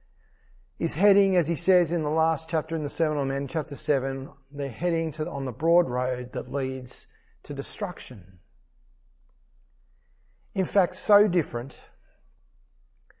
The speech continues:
that though they might praise your Father in heaven and say, "Well, God's done something in his life," and they may end up praising him, some of them at least,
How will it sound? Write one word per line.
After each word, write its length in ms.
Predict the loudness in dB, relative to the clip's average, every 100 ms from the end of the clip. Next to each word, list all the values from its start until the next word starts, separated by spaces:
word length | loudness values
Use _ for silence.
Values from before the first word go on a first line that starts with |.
| _
that 100 | 2
though 160 | 6 8
they 140 | 8
might 180 | 6 0
praise 320 | 2 2 4
your 80 | 0
Father 380 | 0 2 4 2
in 40 |
heaven 200 | 0 0
and 100 | 0
say, 140 | -2 -2
"Well, 160 | -4
God's 440 | -2 0 0 -2 -10 -20 -20 _ -20 -8
done 200 | -6 -4
something 320 | -4 -4 -6
in 60 | -8
his 140 | -6
life," 300 | -2 0 -2
and 100 | -4
they 80 | -4
may 280 | -2 2 2
end 140 | 0
up 140 | -4 -2
praising 380 | -2 -2 -4
him, 100 | -8
some 200 | -6 -4
of 80 | -4
them 140 | -6 -8
at 80 |
least, 440 | -8 -10 -10 -18